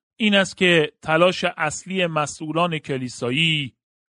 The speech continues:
تغذیهٔ شیرخواران در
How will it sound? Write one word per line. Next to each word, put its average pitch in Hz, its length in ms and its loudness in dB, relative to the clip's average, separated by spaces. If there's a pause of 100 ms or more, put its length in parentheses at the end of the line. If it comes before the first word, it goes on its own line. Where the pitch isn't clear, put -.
(100)
تغذیهٔ 170 1200 0
شیرخواران 156 1080 2
در 139 260 2